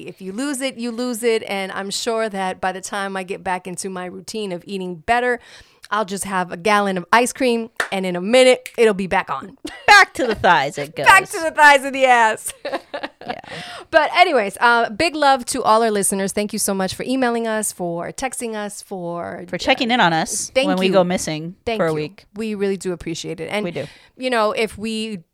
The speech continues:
Speaker 1: do miss, uh, an episode, it, it's something's going on in our life, and we apologize. But you know what? We are human beings at the end of the day. And on that note, uh, we would like to help out a human being, a young lady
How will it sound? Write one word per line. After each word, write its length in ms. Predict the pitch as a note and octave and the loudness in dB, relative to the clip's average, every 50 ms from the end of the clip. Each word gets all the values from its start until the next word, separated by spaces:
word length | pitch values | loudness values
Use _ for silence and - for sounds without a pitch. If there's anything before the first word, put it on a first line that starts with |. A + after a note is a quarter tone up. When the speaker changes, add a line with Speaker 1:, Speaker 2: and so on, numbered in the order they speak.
| _ - | _ -8
Speaker 1:
do 180 | - C#4+ D#4 D#4 | -6 -4 -4 -2
miss, 420 | C#4+ C4 A#3+ A3+ - - - - - _ _ _ | -2 -2 -2 0 -2 -2 -4 -6 -8 _ _ _
uh, 280 | - - G3 F#3 F3+ F3+ - | -6 -4 -4 -2 -4 -4 -4
an 100 | G3 G3 | -4 -4
episode, 440 | G3+ G3 - - - F#3 F3+ F#3 - | -4 -4 -4 -4 -4 -4 -4 -6 -6
it, 180 | - - _ - | -10 -16 _ -10
it's 380 | - G#3+ G3+ - - - - - - B3 - | -8 -8 -6 -4 -6 -6 -6 -6 -6 -2 0
something's 340 | D#4 C#4+ B3 B3+ B3 A3 G3 | 0 2 2 0 -2 0 0
going 220 | A#3 A3 G#3 G3+ | 0 0 0 0
on 180 | G3 F#3+ F#3+ F#3+ | 0 -2 -2 -2
in 120 | F#3 F3+ | -4 -4
our 100 | F3+ F3 | -4 -4
life, 320 | E3+ E3+ E3 E3+ E3 - | -4 -4 -6 -6 -8 -10
and 220 | F3+ E3+ E3+ E3+ E3+ | -10 -12 -10 -10 -10
we 300 | F3+ F3 F3 F3+ F3+ - - - | -10 -10 -10 -12 -14 -16 -18 -18
apologize. 540 | - - G3 G3 G3 G3 F3+ G3 F#3 F3+ - | -12 -6 -4 -4 -4 -2 -4 -4 -6 -6 -6
But 100 | - G3 | -8 -8
you 140 | G3 G3+ G#3 | -6 -4 -2
know 120 | G#3+ G#3+ | -2 0
what? 220 | G#3+ A3 A3 - - | 2 2 2 2 0
We 140 | G#3+ G#3+ | -2 -2
are 80 | G3+ G3 | -2 -2
human 300 | F3+ F#3 G3+ G3 F#3+ F#3 | -2 -4 -4 -4 -4 -4
beings 340 | E3 F3 E3+ E3+ E3+ E3+ - - | -4 -6 -6 -6 -8 -10 -10 -10
at 100 | - E3 | -12 -12
the 140 | - E3+ D#3 | -10 -12 -12
end 100 | D#3 D#3 | -12 -12
of 80 | E3 D#3+ | -12 -12
the 60 | E3 | -12
day. 240 | - - B2 A#2+ _ - - - - - B3+ _ - | -14 -14 -16 -16 _ -20 -20 -20 -18 -20 -10 _ 0
And 320 | A#3 C4 B3+ B3+ B3+ B3 - - | 0 0 2 0 -2 -2 0 0
on 260 | A#3 B3 B3 B3 B3+ | 0 0 0 -2 2
that 200 | C#4 D#4+ - - | 2 2 2 0
note, 360 | - G3+ F#3 E3+ E3+ G3+ - - _ - | -4 -4 -4 -4 -4 -6 -8 -10 _ 2
uh, 260 | A3 A#3 A3+ A3+ A3+ A3 | 2 4 4 4 2 0
we 120 | B3+ C4 | 0 0
would 120 | B3+ B3 | 0 0
like 200 | A#3+ B3 B3 C4 - | 2 2 -2 -2 -2
to 140 | - C4 - - | -8 -10 -10 -10
help 340 | - - G#3 G3+ G3 - F3+ | -10 -6 -6 -6 -4 -4 -6
out 160 | E3+ E3 - | -6 -6 -8
a 60 | E3 | -10
human 340 | D#3+ - - F3 E3 E3 D#3+ | -12 -10 -8 -8 -8 -8 -10
being, 380 | D3+ D3+ D#3 E3 G3+ A3+ A#3 _ _ | -12 -10 -10 -10 -10 -10 -12 _ _
a 80 | - F#3 | -14 -10
young 240 | F3+ G3 G#3+ A3 A3 | -8 -6 -6 -6 -4
lady 380 | G3+ F3+ E3+ E3+ F3+ A#3 D4+ | -6 -6 -6 -6 -6 -6 -8